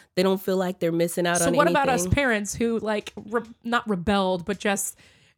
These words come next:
Speaker 2: grew up in that, and we're like, "Now I listen to it," y-, y-, you know, 'cause it's not all bad, but I understand what you're saying, and
Speaker 1: Mm-hmm.
Speaker 2: I, I,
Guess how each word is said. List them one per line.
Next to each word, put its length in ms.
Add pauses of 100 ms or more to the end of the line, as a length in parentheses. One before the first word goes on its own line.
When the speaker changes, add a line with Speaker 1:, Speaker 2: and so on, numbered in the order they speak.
(100)
Speaker 2:
grew 260
up 240
in 160
that, 380
and 100
we're 140
like, 260 (400)
"Now 200
I 240
listen 200
to 140
it," 100 (240)
y-, 240
y-, 220
you 100
know, 160
'cause 300 (360)
it's 120
not 220
all 220
bad, 400
but 160
I 80
understand 500
what 80
you're 80
saying, 420
and 120
Speaker 1:
Mm-hmm. 240
Speaker 2:
I, 20
I, 100